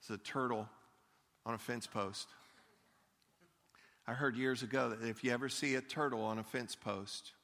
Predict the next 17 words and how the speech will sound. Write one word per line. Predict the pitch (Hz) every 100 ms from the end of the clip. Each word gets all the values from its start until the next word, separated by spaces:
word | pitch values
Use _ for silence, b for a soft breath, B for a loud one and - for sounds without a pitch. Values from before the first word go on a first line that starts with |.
| _ _ b b b
you | 110
know | 113 110
he | 113
did | 110 113
not | 120 123
get | 123 120
there | 113 104
on | 104
his | 107
own. | 113 101 101 - - - - - _ - _ _ _ _ b b b -
You | 123
know, | 117
he | 120
had | 123 123 120
to |
had | 120 117
s-, | 110 -